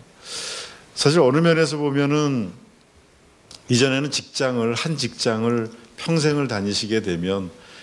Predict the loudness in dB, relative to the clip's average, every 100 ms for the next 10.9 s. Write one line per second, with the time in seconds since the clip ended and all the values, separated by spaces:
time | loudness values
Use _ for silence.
0 | -18 -12 0 0 2 0 2 -2 -2 -2
1 | -4 -6 -6 -2 -2 0 -2 -2 -4 -6
2 | -18 -20 -12 0 0 0 -6 -8 -10 -8
3 | -6 -4 -2 -2 -2 -4 -6 -6 -6 -2
4 | 0 0 -4 -2 2 2 2 0 -2 -6
5 | -8 -6 -6 -8 -12 -8 -2 0 0 0
6 | -2 -2 0 0 0 -2 -4 -6 -6 -12
7 | -20 -18 -4 0 0 0 0 2 2 2
8 | 2 0 -2 -12 -20 -20 _ _ -12 -4
9 | 0 0 -2 -6 -14 -6 0 2 2 2
10 | 0 0 0 -2 -4 -4 -4 -4